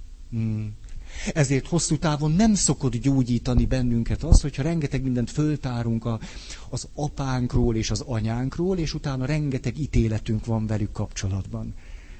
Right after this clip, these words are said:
Ez hosszú távon nem gyógyít bennünket, mert a lényeg érintetlen marad. Most mi ítélkezünk fölöttük.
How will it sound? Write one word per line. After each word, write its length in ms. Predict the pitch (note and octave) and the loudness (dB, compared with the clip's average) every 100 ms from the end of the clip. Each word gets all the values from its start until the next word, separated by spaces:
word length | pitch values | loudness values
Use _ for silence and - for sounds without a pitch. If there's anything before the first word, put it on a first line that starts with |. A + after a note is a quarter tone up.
| - | -4
Ez 140 | B2 | -2
hosszú 280 | - C3+ C3+ | 2 2 0
távon 360 | A#2 B2 A#2+ A#2+ | 0 2 4 6
nem 320 | C3+ D3 C3 | 8 6 4
gyógyít 540 | A#2+ A#2 A2 G#2+ G2+ | 0 0 0 -2 -6
bennünket, 720 | G2 G2 F#2+ G2 G2 B2 A2+ - - - - - - - - - - | -4 -2 -2 -4 -6 -10 -12 -14 -14 -14 -16 -16 -16 -16 -16 -12 -2
mert 220 | A#2 A#2 | -2 0
a 40 | A2+ | 0
lényeg 360 | C3 A#2+ A#2 | 0 0 0
érintetlen 720 | C#3+ C3+ A#2 G#2+ G#2+ - G2+ | 0 2 2 0 -4 -4 -4
marad. 400 | G2 F#2 F#2 F2+ - - - - - - - - | -2 -4 -6 -8 -12 -14 -14 -16 -16 -16 -16 -10
Most 240 | - F3 - | -2 -2 0
mi 100 | F#3 | 2
ítélkezünk 720 | E3 C#3+ C3 A#2 A2+ A2 G#2 | 2 2 0 0 -2 -2 -4
fölöttük. 760 | - G2+ G2 - - G2 - | -4 -4 -4 -6 -10 -10 -10